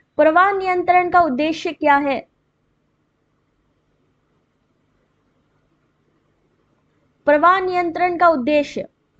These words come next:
जल्दी बताओ भाई। वैशाली, question number फ़ोर्टी सेवन,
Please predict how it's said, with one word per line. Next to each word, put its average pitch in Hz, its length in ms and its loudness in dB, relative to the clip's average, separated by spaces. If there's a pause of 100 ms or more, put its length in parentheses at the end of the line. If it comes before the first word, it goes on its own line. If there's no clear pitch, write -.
(120)
जल्दी 294 320 -2
बताओ 359 280 2
भाई। 349 280 0 (3000)
वैशाली, 294 600 0
question 320 380 -4
number 349 260 -2
फ़ोर्टी 349 340 -6
सेवन, 311 420 -2